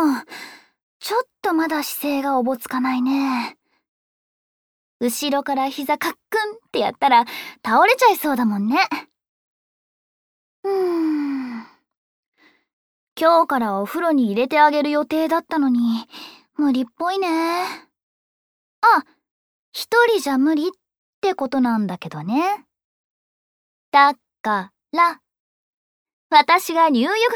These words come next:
介助をしてあげる。そう、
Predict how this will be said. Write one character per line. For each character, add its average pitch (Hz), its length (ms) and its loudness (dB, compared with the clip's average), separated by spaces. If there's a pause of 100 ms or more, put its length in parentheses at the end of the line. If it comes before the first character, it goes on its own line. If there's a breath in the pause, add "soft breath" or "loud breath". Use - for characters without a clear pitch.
介 453 240 6
助 339 120 -2
を 269 140 0
し - 120 -10
て 320 120 4
あ 320 120 8
げ 359 160 -2
る。 440 80 0 (1160)
そ 277 360 -4
う、 233 80 -12